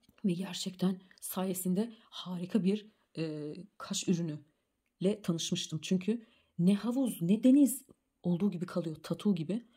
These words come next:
Tabii yağlı ürünle hemen temizleyebiliyorsunuz ama yağ bazlı ürünle temizlemeniz gerekiyor. Ne yapmışlar biliyor musunuz? Şimdi ben bunu Catrice'in standında görünce böyle,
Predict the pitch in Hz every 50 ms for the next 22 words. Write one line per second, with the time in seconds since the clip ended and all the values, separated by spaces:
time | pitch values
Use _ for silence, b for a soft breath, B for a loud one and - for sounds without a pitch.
0 | b b b - 254 190 226 240 214 202 196 190 202 202 - - - 208 202 180
1 | 165 202 240 240 196 196 226 233 - 196 190 185 196 202 196 190 196 180 - -
2 | 156 - - 208 233 202 185 190 185 170 170 165 160 165 - 170 165 170 165 165
3 | - 160 151 151 156 151 151 151 - - 151 151 - - 147 - B B B B
4 | B B B B 214 302 - - 294 - - 196 185 185 240 359 359 - - 202
5 | 180 - 240 240 233 320 349 302 247 240 302 - - - B B B B B B
6 | B B B B B B B B B _ _ _ _ _ - - 302 302 - 277
7 | 269 - 269 262 254 - - _ - - - - 285 285 285 277 262 247 208 233
8 | 262 285 294 339 330 277 247 240 226 220 254 311 330 - -